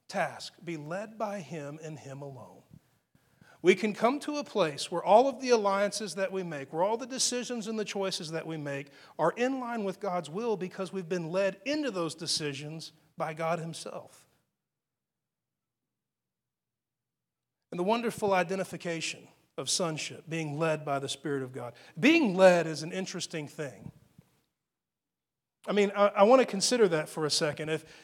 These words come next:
if functioning as a child of God means being led by the Spirit of God, I want to know how to be led by God's Spirit.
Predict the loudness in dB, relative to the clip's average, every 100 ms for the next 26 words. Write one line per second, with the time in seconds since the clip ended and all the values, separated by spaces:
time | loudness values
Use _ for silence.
0 | -4 -2 2 2 4 4 4 2 0 0
1 | 6 10 10 10 4 4 4 4 2 -6
2 | -2 -2 2 6 6 6 0 -2 -4 0
3 | 0 2 2 2 2 0 -2 -2 -2 -2
4 | -2 -6 -8 -8 -6 -6 -6 -8 -12 -12
5 | -14 -16